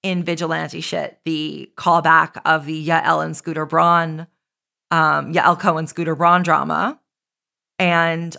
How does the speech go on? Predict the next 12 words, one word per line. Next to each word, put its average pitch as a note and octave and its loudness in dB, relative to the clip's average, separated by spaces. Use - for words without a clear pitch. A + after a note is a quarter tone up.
all G3 6
I A3+ 6
wanna F#3+ 2
know C3 -2
is D#3 -8
what D#3 2
information F3 -6
Taylor E3+ 0
fed E3 0
Yael - 0
that - -6
got E3+ 2